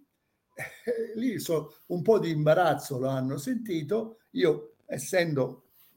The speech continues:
noto nell'ambiente, eh, ovviamente, eh, all'inizio quelli che erano i padovani stavano giù a testa bassa e non intervenivano per bloccarmi, toccava a loro farlo.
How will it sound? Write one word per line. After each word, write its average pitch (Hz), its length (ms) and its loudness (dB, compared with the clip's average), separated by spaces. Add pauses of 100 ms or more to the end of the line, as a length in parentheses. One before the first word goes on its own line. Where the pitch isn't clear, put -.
(280)
noto - 580 4 (200)
nell'ambiente, 160 1040 2 (260)
eh, 131 840 2 (100)
ovviamente, 151 920 2
eh, 131 340 -6 (140)
all'inizio 151 800 -4 (640)
quelli 170 320 2
che 160 140 4
erano 165 300 4
i 143 60 6
padovani 156 840 0 (100)
stavano 180 520 2
giù 156 400 0
a 139 160 -6
testa 165 420 0
bassa 139 640 -2
e 147 100 -6
non 151 200 0
intervenivano 139 1080 0 (220)
per 131 200 0
bloccarmi, 127 680 0
toccava 170 400 -4
a 156 40 0
loro 175 360 2
farlo. - 520 -10